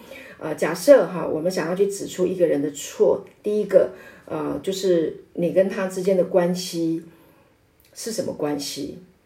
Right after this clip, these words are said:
呃，是该我们来说吗？然后我们的存心跟动机是什么？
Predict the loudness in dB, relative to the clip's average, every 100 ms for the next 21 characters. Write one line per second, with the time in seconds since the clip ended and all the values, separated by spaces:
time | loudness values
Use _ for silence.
0 | _ _ _ _ _ _ _ _ _ _
1 | _ _ _ _ _ -10 -8 -8 -4 0
2 | 0 -2 -10 _ _ _ _ 0 2 2
3 | 2 0 0 -2 -6 -6 -6 -4 -2 -4
4 | -6 -14 _ _ _ _ _ _ _ _
5 | _ -20 -20 -18 -4 4 8 8 6 0
6 | -2 -2 -2 -2 0 2 2 2 2 0
7 | -6 -8 -6 -6 -6 -12 -16